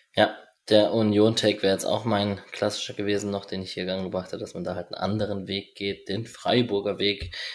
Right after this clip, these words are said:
Ähm, so steht's auf der Webseite. Aber klar, auf, in dem Interview werden Personalien wie, dass man Atubolo als jungen Keeper vertraut und dass man, wenn, als Günther sich verletzt hat, nicht nachgelegt hat, sondern einfach gesagt hat, wir schenken den jungen Spielern das Vertrauen, die dann nachrücken.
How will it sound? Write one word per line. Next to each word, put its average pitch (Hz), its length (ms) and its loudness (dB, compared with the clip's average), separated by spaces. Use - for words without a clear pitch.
Ähm, 92 280 -2
so 95 140 -8
steht's - 260 -6
auf - 80 -10
der 90 140 -6
Webseite. 90 440 0
Aber 87 140 2
klar, - 280 2
auf, - 240 -6
in 110 100 -2
dem 110 120 2
Interview 113 360 4
werden 101 280 8
Personalien 101 520 4
wie, 92 180 4
dass 90 220 4
man 90 140 0
Atubolo 90 560 0
als 90 180 -2
jungen 92 160 -6
Keeper 92 420 -2
vertraut 92 600 -2
und 95 140 -10
dass 92 180 -6
man, 92 220 -4
wenn, 92 140 -8
als - 180 -4
Günther 120 260 2
sich 98 160 -6
verletzt 98 360 -8
hat, 92 160 -6
nicht - 160 -12
nachgelegt 98 580 -4
hat, 95 120 -6
sondern 90 260 -8
einfach - 280 -14
gesagt 104 280 -18
hat, - 60 -20
wir - 80 -8
schenken 92 300 -4
den 92 140 -2
jungen 92 160 -4
Spielern 90 320 -4
das 85 100 -8
Vertrauen, 90 540 -4
die 92 80 -8
dann 87 160 2
nachrücken. 90 640 -4